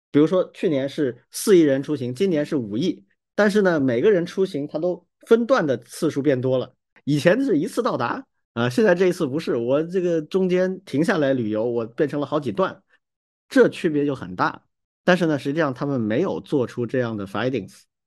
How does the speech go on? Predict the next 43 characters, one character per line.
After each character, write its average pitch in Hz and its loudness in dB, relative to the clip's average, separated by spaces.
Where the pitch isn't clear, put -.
这 214 6
是 127 -4
最 147 0
关 123 -2
键 120 -6
的 98 -6
问 95 -8
题。 - -20
其 151 2
次 175 0
才 110 -4
是 131 -6
我 95 -4
刚 117 -6
才 120 -4
说 123 -2
那 120 -2
些 120 -6
细 123 -2
节 104 -4
性 107 -6
的 104 -6
问 101 -6
题， 98 -8
比 92 -8
如 95 -4
说 123 -2
对 131 2
数 131 -2
据 127 -2
的 113 -4
分 131 -6
析 135 -8
的 123 -2
方 143 -2
法 127 -4
啊， 104 -2
一 117 -2
些 120 -2
严 113 -2
谨 120 -4
性 123 -4
啊， 113 -6